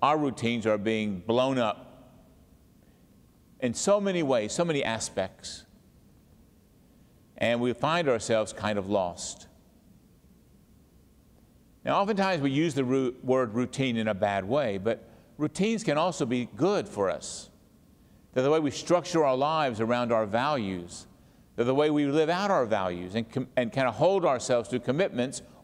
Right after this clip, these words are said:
or are held to our commitments because of the necessary routine. A husband and wife's love of our children are oftentimes, they're bound to that because the children need their attention and help and support.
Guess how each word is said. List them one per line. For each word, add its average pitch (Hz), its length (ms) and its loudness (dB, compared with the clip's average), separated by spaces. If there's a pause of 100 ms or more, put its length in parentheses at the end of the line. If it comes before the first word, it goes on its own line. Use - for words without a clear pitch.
or 165 260 4
are 147 320 2 (260)
held 196 540 2
to 127 160 2
our 113 100 2
commitments 104 640 -4 (240)
because 127 400 0
of 117 80 -2
the 117 100 0
necessary 110 560 0
routine. 92 540 -8 (1900)
A - 80 0
husband 127 380 0
and 113 120 0
wife's 120 300 0
love 123 180 4
of 123 100 0
our 110 100 0
children 147 520 0
are 110 100 2
oftentimes, 120 580 0
they're 156 120 2
bound 135 440 0
to 120 80 2
that 90 240 -2 (440)
because 127 260 0
the 117 100 -6
children 131 440 0
need 143 260 0
their 131 140 2
attention 120 500 -2
and 110 140 -2
help 127 320 0
and 107 100 -6
support. 113 480 0